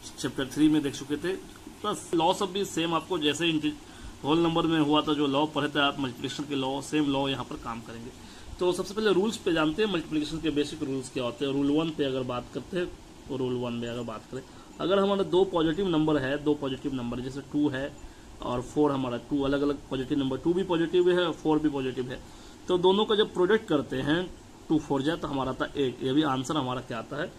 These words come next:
पॉजिट-, पॉजिटिव में आता है। अगर दो नेगेटिव भी है, जैसे सपोज अगर माइनस टू है और माइनस फ़ोर है, तो हमारा इन दोनों को अगर पॉजिट-, into करते हैं, यानी कि multiply करते हैं, टू फ़ोर जा एट और minus two times है, तो ये हमारा positive देता है।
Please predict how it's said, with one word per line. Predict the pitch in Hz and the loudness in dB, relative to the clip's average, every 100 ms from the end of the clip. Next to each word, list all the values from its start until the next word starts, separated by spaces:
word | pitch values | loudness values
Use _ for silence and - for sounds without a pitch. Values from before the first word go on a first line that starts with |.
| - - - | -20 -20 -6
पॉजिट-, | 135 135 135 127 - - - | -4 -2 -4 -8 -18 -12 0
पॉजिटिव | 143 131 139 117 | 0 0 -4 -6
में | 110 | -8
आता | 107 - | -10 -12
है। | 101 - - - - | -14 -14 -16 -8 -4
अगर | 208 269 | 2 2
दो | 190 214 208 | 6 4 4
नेगेटिव | 170 175 190 254 | 2 2 0 -2
भी | 196 185 156 | 0 2 2
है, | 143 156 151 | 0 -2 -2
जैसे | 135 139 | -4 -6
सपोज | - 160 143 | -6 -2 -2
अगर | 139 135 | -2 -4
माइनस | 123 143 156 - | -2 -2 -2 -4
टू | 135 | -8
है | 127 151 - - - - - | -6 -10 -12 -20 -20 -20 -6
और | 143 139 | -2 0
माइनस | 131 135 143 139 | 0 2 0 -2
फ़ोर | - 135 123 | -6 -6 -4
है, | 107 - - - - - | -8 -14 -20 -20 -20 -4
तो | 175 | -2
हमारा | 165 170 190 | 0 2 4
इन | 185 170 | 4 2
दोनों | 170 175 | 2 0
को | 185 | 2
अगर | 196 180 | 2 2
पॉजिट-, | 151 151 151 151 - - - - - - | 0 0 0 0 -14 -14 -14 -12 -16 -2
into | 170 175 233 | 0 0 0
करते | 156 139 151 | 0 2 2
हैं, | 160 | 4
यानी | 170 | 2
कि | 151 156 | 0 2
multiply | 151 147 160 175 | 4 2 0 2
करते | 165 139 - 135 | 2 0 -2 -2
हैं, | 131 151 - | -2 -4 -2
टू | 151 | -4
फ़ोर | - 143 | -2 -2
जा | 147 | 0
एट | 135 170 - - - - | 0 -2 -6 -20 -20 -6
और | 147 | -2
minus | 147 160 202 185 | 2 2 2 0
two | 190 | -2
times | 165 135 131 127 | -2 -2 -4 -4
है, | 180 | -4
तो | 190 | 0
ये | 170 156 | 4 4
हमारा | 151 143 156 | 4 0 -2
positive | 175 135 127 120 | -4 -6 -8 -10
देता | 110 120 | -12 -12
है। | 95 | -14